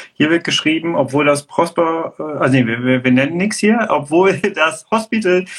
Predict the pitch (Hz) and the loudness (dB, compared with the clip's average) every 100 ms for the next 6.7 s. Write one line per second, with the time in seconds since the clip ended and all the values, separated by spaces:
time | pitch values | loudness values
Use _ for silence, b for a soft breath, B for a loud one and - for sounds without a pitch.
0 | B 143 160 160 151 180 226 202 156 147 | B -6 -2 -2 0 0 2 2 2 2
1 | 147 175 240 - 160 165 160 160 160 143 | 2 0 0 -2 0 2 0 -2 -6 -8
2 | 151 156 151 151 156 160 147 147 - 208 | -8 -6 -6 -6 -12 -6 -4 -4 -2 -6
3 | - 151 143 156 143 139 139 139 143 156 | -4 -8 -6 -6 -2 0 2 2 0 -2
4 | 185 214 - b b - 151 160 156 139 | -2 -4 -10 b b -2 0 2 0 0
5 | 160 - - 170 180 165 165 160 151 147 | -4 -4 -2 0 2 2 2 2 0 0
6 | - 135 143 180 254 320 | -8 -2 0 2 2 0